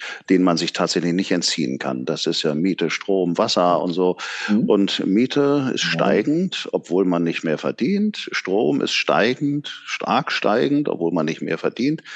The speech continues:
Speaker 1: äh, für Energie, für allgemein behördliche Kosten steigend, äh, äh, obwohl man nicht mehr verdient. Also das heißt, von, bei diesen Pflichtausgaben, die sind in der Regel alle steigend, ähm,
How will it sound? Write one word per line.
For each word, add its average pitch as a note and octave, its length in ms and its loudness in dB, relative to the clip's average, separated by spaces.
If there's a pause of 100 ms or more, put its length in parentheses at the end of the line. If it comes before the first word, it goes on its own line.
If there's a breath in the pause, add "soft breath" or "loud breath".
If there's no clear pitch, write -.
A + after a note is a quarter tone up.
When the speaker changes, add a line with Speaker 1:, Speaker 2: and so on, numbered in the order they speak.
(500 loud breath)
Speaker 1:
äh, F#2+ 440 4
für - 160 -4
Energie, G#2+ 920 0
für - 160 -4
allgemein A2 760 0
behördliche F#2+ 640 0
Kosten - 460 -2
steigend, - 920 0
äh, - 540 -4
äh, - 220 0
obwohl G2+ 320 2
man G2 140 2
nicht F#2+ 140 0
mehr G2 140 2
verdient. B2 500 -2
Also G2+ 160 0
das F#2 260 2
heißt, G2+ 400 0 (460 loud breath)
von, G2 180 2
bei F#2+ 120 4
diesen D#2 200 0
Pflichtausgaben, - 1300 -2
die F#2+ 80 -2
sind F2+ 300 0
in E2+ 120 -4
der D#2+ 140 0
Regel G#2 260 2
alle D#2+ 220 2
steigend, E3+ 760 -2
ähm, A#2+ 680 0